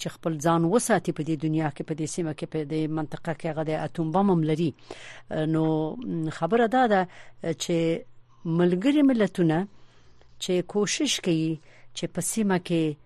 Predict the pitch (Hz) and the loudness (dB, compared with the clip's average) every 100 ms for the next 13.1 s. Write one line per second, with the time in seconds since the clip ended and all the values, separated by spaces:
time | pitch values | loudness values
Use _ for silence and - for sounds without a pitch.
0 | - - - 190 185 175 165 156 - 156 | -20 -14 -2 2 4 4 2 0 -2 -4
1 | - 156 170 196 170 160 - 160 170 - | -4 -2 -2 -2 -4 -6 -4 -4 -2 -2
2 | 190 190 170 160 165 160 - - - 165 | 0 0 0 -2 -2 -4 -6 -16 -6 -4
3 | 156 170 160 156 156 175 165 180 - 151 | 0 2 2 0 0 0 0 -2 -6 -2
4 | 156 151 180 - 170 160 165 143 175 180 | -2 0 0 2 0 0 -2 0 2 2
5 | - 165 160 160 165 175 156 - - - | 0 0 0 0 -4 -4 -6 -8 -20 -2
6 | 156 170 180 175 175 160 - - - - | 2 4 4 4 2 0 -2 -14 -20 -10
7 | - 285 277 170 147 151 143 - 143 - | 2 4 4 2 0 -2 -6 -6 -10 -12
8 | - - 196 196 233 - 294 330 254 - | -18 -6 -2 4 4 4 2 4 2 2
9 | 202 170 - 175 180 170 - 170 160 160 | 2 2 2 2 0 -4 -2 -2 -2 0
10 | 165 165 170 - 180 - - - 247 240 | 0 0 0 0 -2 -2 -12 -4 -2 0
11 | 214 208 208 190 185 170 - 170 - 185 | 0 2 0 0 -4 -4 -6 -8 0 2
12 | 180 175 - - - - 160 160 147 220 | 2 -2 -10 -20 -10 -4 -2 0 0 2
13 | 214 | 2